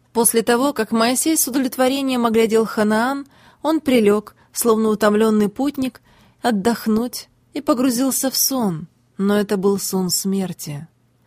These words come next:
Ангелы взяли его тело и похоронили в долине. Израильтяне никогда не смогли бы найти то место, где был захоронен Моисей.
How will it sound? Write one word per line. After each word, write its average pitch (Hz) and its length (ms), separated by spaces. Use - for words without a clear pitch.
Ангелы 254 520
взяли 220 360
его 220 220
тело 269 400
и - 160
похоронили 208 680
в 165 80
долине. 156 640
Израильтяне 226 680
никогда 247 500
не 254 100
смогли 233 420
бы 214 120
найти 220 300
то 220 180
место, 233 560
где 220 260
был 220 220
захоронен 208 540
Моисей. 202 720